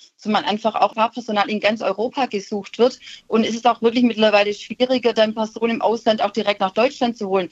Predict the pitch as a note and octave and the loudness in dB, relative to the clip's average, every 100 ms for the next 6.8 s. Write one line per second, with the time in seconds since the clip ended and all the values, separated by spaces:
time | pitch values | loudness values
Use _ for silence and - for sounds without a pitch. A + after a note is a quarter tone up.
0 | - - G#3 - A3+ - G3+ G#3 G#3 - | -12 -10 -8 -2 0 2 0 2 -2 0
1 | G#3 G3+ F#3+ A3 B3 B3 B3 B3 G#3+ - | -2 2 2 2 2 0 0 0 -2 -6
2 | - G#3+ G#3 - A3+ - G3+ - F#3+ A#3+ | -2 -2 -2 -4 -4 -2 -4 0 2 2
3 | B3 A#3+ A3+ A#3 A#3 - - - A#3 - | 2 2 2 2 0 -10 -20 -8 -8 -2
4 | C#4 C4 A#3+ G#3 G#3 G#3+ - G#3 G3 - | 0 2 0 -2 -4 -4 -4 -4 -4 -6
5 | - F#3 F3+ E3+ - E3+ E3+ F3 - F3 | -6 0 0 0 -2 -4 -2 -2 0 -2
6 | E3+ F3 E3+ - E3+ F#3 F#3+ | -2 -2 -2 0 -2 -2 -4